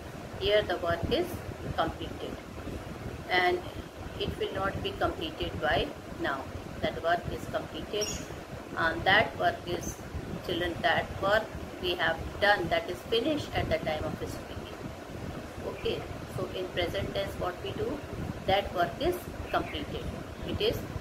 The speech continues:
finished by now. Now present perfect continuous tense, that means, children, we have taken a work, a work has started in the past and it is still continuing. The work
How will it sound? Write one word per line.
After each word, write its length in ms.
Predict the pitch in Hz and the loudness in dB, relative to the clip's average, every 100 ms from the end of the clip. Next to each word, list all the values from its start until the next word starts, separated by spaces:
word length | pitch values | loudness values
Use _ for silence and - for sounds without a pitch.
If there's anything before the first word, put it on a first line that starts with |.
| - - - | -8 -10 2
finished 580 | 220 220 294 - - - | 2 4 2 0 -6 4
by 280 | 160 202 - - - | 4 4 -2 -6 -4
now. 140 | 170 143 - - - - - - - - - - | -2 -2 -2 -6 -6 -8 -6 -4 -4 -6 -4 4
Now 160 | 233 247 - | 4 4 4
present 420 | 202 196 226 294 - | 4 6 4 2 2
perfect 420 | 214 190 - 190 | 2 2 0 -2
continuous 500 | - 151 143 175 170 - | -2 -2 -2 -4 -4 -2
tense, 260 | 196 202 196 | 0 0 0
that 240 | 165 - | 0 0
means, 180 | 185 - | -4 -2
children, 240 | 175 175 170 | -2 -2 -2
we 120 | 170 | -2
have 180 | 170 160 - - | 0 -2 -2 -2
taken 380 | 175 - 214 - 185 | -4 0 -2 -2 -4
a 240 | 175 - - | 0 0 2
work, 220 | 170 180 - | 4 6 4
a 60 | 180 170 | -2 2
work 160 | 175 185 - | 2 2 0
has 120 | 175 - - | -2 -2 2
started 440 | 165 175 233 240 - | 4 4 2 -2 -2
in 160 | 180 170 | -2 2
the 160 | 160 - | 0 0
past 400 | 170 165 220 - - - - - | 0 2 2 0 -8 -8 -8 4
and 220 | 233 262 | 6 6
it 100 | 220 | 0
is 140 | 214 214 | -2 -2
still 280 | - 190 190 - | -2 -4 -4 -4
continuing. 560 | 156 - 165 160 147 143 - - | -4 -2 -2 -2 -6 -6 -8 -6
The 100 | 170 | -4
work 280 | 170 175 | 2 2